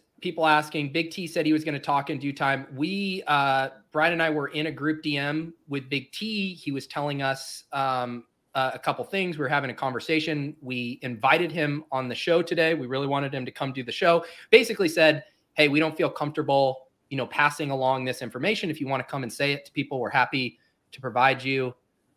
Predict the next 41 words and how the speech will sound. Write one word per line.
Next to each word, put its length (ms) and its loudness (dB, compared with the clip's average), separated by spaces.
this 160 -16
wonderful 580 -2
platform, 800 2
uh, 260 2
to 140 -4
do 140 0
so." 520 4
And 340 0
Big 180 2
T 240 -2
declined. 520 -4
So 300 2
I 80 6
know 160 8
a 40 8
lot 200 8
of 80 2
people 220 2
were 60 0
like, 200 2
"Hey, 180 4
get 200 0
Big 180 -4
T 180 -4
on, 220 2
do 140 2
that." 240 6
We 120 0
have 160 8
done, 240 6
we 120 4
have 120 4
offered 460 2
to 100 -10
Randone. 680 -2
We 120 -2
have 100 -2
offered 280 0
to 40 -10
Big 240 -6
T. 340 -8